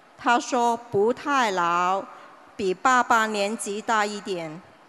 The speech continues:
我又问，“她的头发是长的短的？”“是短的。”到这里，我意识他真的看得很清楚，就问另外两个。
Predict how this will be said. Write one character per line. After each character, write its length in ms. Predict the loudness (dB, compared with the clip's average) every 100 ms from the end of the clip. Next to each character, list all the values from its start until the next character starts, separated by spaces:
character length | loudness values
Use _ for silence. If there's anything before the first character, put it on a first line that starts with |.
| -20 _
我 180 | 0 0
又 200 | 2 2
问 380 | 2 0 -2 -8 -16 -20 -8
，“她 160 | 0 2
的 140 | 2
头 280 | 0 0 0
发 320 | 2 2 2
是 220 | -2 -6
长 400 | -4 0 0 0
的 80 | -2
短 400 | 0 0 0 -2
的 160 | -4 -6 -10 -20 -20 -20
？”“是 260 | -20 -6 -6
短 440 | 0 0 0 -2
的。” 160 | -4 -6 -8 -20 -20 -20 -20 -8 0
到 180 | 2
这 260 | 2 0 0
里， 280 | 0 -4 -6 -12 -20 -20 0
我 180 | 4 4
意 220 | 4 -2
识 360 | 0 0 0 -4 -12 -20 -20 -20 -20 -8
他 240 | 2 4
真 340 | 2 2 2 4
的 100 | 0
看 260 | 0 -2 0
得 100 | 0
很 240 | -2 -4
清 280 | -4 -4 -4
楚， 320 | -4 -4 -4 -8 -20 -18
就 180 | 2 2
问 340 | 4 2 2 -2
另 180 | 0
外 180 | 0 2
两 260 | 0 -4 -4
个。 300 | -2 -2